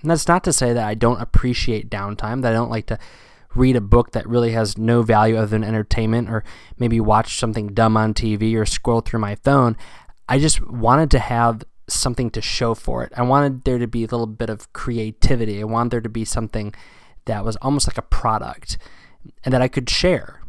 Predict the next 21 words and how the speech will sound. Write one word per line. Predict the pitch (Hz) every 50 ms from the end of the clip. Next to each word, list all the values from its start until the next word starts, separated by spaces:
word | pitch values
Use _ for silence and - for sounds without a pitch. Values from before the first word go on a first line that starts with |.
| -
and | 139 127 120 127 123 117 117
I | 113
could | 110 - 113
look | 107 113 110 - -
at | 131 139
and | - 131 123
say, | - 117
"Well, | 110 110 110
that | 113 123 123 113
was | 127 127 -
worth | 113 113 110 120 120 123 127 - - -
a | -
little | 120 117 117
bit | 110 113 110
of |
that | 110 104 - -
spare | - - - - 110 104 107
time." | - - - 110 110 110 131 135 - - - - - - - - - _ _ - -
And | - 143 143 139
so | - - 127 123 127 135 143 - - - - - - - - - -
I | 110 110 107 107 107 110 110 113